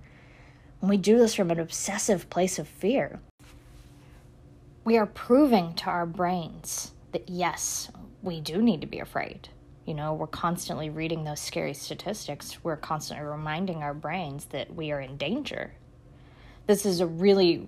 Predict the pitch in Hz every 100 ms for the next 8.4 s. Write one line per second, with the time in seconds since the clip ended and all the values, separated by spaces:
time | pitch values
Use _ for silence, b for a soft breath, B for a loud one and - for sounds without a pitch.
0 | - 196 185 214 - 160 170 - 233 151
1 | 117 - 165 156 - 170 151 277 - 143
2 | 104 139 - 185 233 214 180 160 165 170
3 | - 175 165 170 214 202 214 277 170 151
4 | 165 - 190 - - - 175 180 175 175
5 | 214 285 - - - - - B B B
6 | B 214 196 - 185 180 240 247 208 -
7 | 214 269 311 240 160 - - 190 - 180
8 | 170 226 220 139